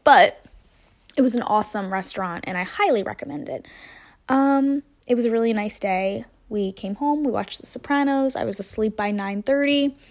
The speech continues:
exactly how I wanna spend my birthday. Um, so yeah,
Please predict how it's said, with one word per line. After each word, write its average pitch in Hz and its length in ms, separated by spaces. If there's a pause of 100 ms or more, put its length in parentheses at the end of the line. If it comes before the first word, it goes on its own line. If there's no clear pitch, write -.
(360)
exactly 294 460
how 247 80
I 214 100
wanna 196 180
spend - 220
my 139 80
birthday. - 480 (580)
Um, 196 720 (1300)
so - 180
yeah, 311 320